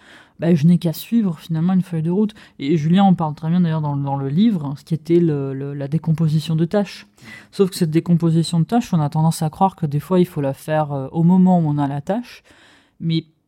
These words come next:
je me rends compte avec le temps que au plus on le fait en avance, déjà on le fait avec beaucoup plus de sérénité, on arrive à le faire, euh, avec plus de plaisir, parce que quand c'est fait en dernière minute, ben, des fois, il y a, il y a la,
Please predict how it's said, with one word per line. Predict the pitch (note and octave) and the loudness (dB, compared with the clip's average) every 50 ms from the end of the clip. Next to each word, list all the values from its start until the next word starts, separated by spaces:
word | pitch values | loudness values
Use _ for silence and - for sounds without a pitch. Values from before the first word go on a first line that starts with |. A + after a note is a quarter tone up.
| _ _ _ _ _ - | _ _ _ _ _ -16
je | - F3 - F3+ | -6 0 2 4
me | F3+ | 4
rends | E3+ F#3 F3 | 4 4 2
compte | F3+ G3+ G3+ G3 | 2 2 0 0
avec | F3+ D#3+ D#3+ D#3+ - E3+ | 0 0 0 0 0 -2
le | E3+ | -2
temps | D#3+ - A3 A#3 A#3 | 0 2 2 2 2
que | - - - - | 2 0 -2 0
au | E3 F3 | 0 0
plus | F3 - - G3+ A3 A#3 A3 - - - - - | 0 0 -2 0 0 -2 -2 -6 -14 -18 -12 -8
on | D#3+ | -6
le | D#3+ D3 | -6 -6
fait | - - E3+ | -4 -4 -2
en | D#3 D#3 | 0 0
avance, | D3+ D3 C#3+ E3+ G3 A#3+ A#3 F3+ | 0 -2 0 0 0 0 0 0
déjà | D3+ D#3 D3+ D#3+ F#3 | -2 0 0 0 0
on | F3+ | 0
le | F3 | 0
fait | - - D#3 | -2 -4 -10
avec | C3+ C#3 - | -12 -10 -6
beaucoup | D#3+ E3 A3 G#3+ - G#3 | -4 -4 -4 -4 -4 -6
plus | - - F3 D#3 D#3 | -6 -4 -6 -4 -4
de | D#3 | -6
sérénité, | D3 - - E3 D3 D#3+ D3 C#3 C#3 C#3 - D#3 D#3 G#3 A#3+ _ _ _ _ _ _ _ _ _ _ _ - | -6 -4 -4 -2 0 0 0 0 -2 -2 -2 -4 -4 -4 -4 _ _ _ _ _ _ _ _ _ _ _ -6
on | - E3 D#3+ D#3+ | -2 0 2 2
arrive | E3 D#3+ E3 F3+ G3 F3+ D#3 | 4 4 4 4 4 4 2
à | D#3+ | 0
le | D3+ D3 | -2 -2
faire, | - - F#3+ F#3 F3 D#3+ | -2 -2 -2 0 0 2
euh, | D#3 D3+ D3+ C#3+ | 2 2 2 0
avec | - D3 D3+ D3+ D3+ | 0 -2 -2 -4 -4
plus | - - A3 G3 D#3+ | -4 -2 0 0 2
de | E3+ F#3 | 2 2
plaisir, | F3 F#3 - F#3 F3+ F3 D#3+ D3+ E3+ G3+ B3 A#3+ - - | 2 2 2 4 4 4 4 4 2 2 2 2 -2 -6
parce | E3 D#3 - | -8 -6 -4
que | D#3+ | -4
quand | D3+ E3 E3 | 0 0 0
c'est | D#3 - E3+ | 0 0 -2
fait | D#3+ - F3+ F3 | -2 0 0 0
en | E3 | 2
dernière | D3+ D3+ D3+ D3 C#3+ D3 | 2 0 0 0 0 2
minute, | D#3 D#3 E3 F3+ F3+ F3 - | 2 4 4 4 2 0 -2
ben, | D3+ C#3+ | -4 -4
des | C3+ C#3+ C#3 | -4 -4 -6
fois, | - - E3 E3 | -4 -2 -2 0
il | D#3 | 0
y | D3 | -2
a, | C3+ C#3 | -4 -4
il | C#3+ | -6
y | C#3 | -8
a | C3+ | -8
la, | C#3 | -8